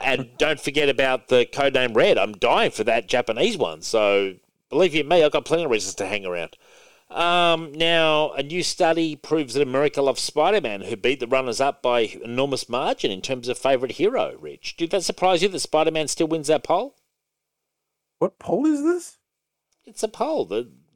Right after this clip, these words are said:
Speaker 1: the Youth of America took. And Spider-Man be-, was their famous favourite hero by a massive
Speaker 2: New
Speaker 1: margin.
Speaker 2: study proves that Am-,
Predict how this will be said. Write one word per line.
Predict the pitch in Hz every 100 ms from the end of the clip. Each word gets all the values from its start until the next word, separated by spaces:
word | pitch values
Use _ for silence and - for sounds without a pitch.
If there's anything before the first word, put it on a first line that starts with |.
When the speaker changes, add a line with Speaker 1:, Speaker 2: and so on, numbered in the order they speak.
| -
Speaker 1:
the | 131
Youth | 117 170 180
of | 170
America | 156 202 208 139
took. | - 71 - - _ _ _ _ _ _ -
And | 127 139 123
Spider-Man | - 143 160 156
be-, | 147 143
was | - 127
their | 143
famous | - 156 156 - - -
favourite | 151 147 120
hero | 175 214 117
by | 110 120
a | 123
massive | 123 131 - 107
Speaker 2:
New | 120
Speaker 1:
margin. | 131 202 -
Speaker 2:
study | 131 127 131
proves | - - 127 117
that | 127 113
Am-, | 104 98 98